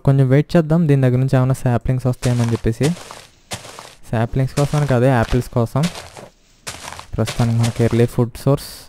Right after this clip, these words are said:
చూసారా, సాప్లింగ్ అయితే వచ్చింది అక్కడ. ఓకే, ఎనఫ్, వెళ్ళిపోదాం. So,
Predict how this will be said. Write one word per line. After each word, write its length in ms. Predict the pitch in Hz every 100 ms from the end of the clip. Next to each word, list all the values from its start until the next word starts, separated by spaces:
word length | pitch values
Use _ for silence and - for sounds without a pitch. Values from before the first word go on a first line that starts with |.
| -
చూసారా, 280 | 139 147 165 -
సాప్లింగ్ 360 | 127 - 131 127
అయితే 100 | 123
వచ్చింది 220 | 120 127 117
అక్కడ. 140 | 110 165 - - _ _ _ _ _ _ _ _ - - - _ _ _ - - - - - _ _ - - - - - - _ _ 135
ఓకే, 120 | 139 151
ఎనఫ్, 220 | 156 156 -
వెళ్ళిపోదాం. 400 | 123 123 135 131 143 - - _ _ _ _ _ _ _ _ _ _ -
So, 80 | -